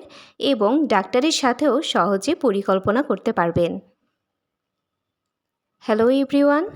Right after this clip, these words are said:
আসসালামু আলাইকুম। আপনাদের সাথে আছি আমি উর্মি আহমেদ তৃষা। আমি একজন ফার্মাসিস্ট। স্বাগত জানাচ্ছি নূর অফ ইসলাম চ্যানেল থেকে, যেখানে আমি স্বাস্থ্য এবং ইসলামিক লাইফস্টাইল নিয়ে আলোচনা করে থাকি।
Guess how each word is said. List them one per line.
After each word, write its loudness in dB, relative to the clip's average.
আসসালামু 0
আলাইকুম। 0
আপনাদের 0
সাথে -2
আছি -2
আমি 0
উর্মি -2
আহমেদ 0
তৃষা। 0
আমি 0
একজন 0
ফার্মাসিস্ট। -2
স্বাগত -2
জানাচ্ছি 0
নূর 0
অফ -2
ইসলাম -2
চ্যানেল -2
থেকে, -6
যেখানে 0
আমি 2
স্বাস্থ্য -2
এবং 0
ইসলামিক 0
লাইফস্টাইল 0
নিয়ে 0
আলোচনা -2
করে -2
থাকি। -6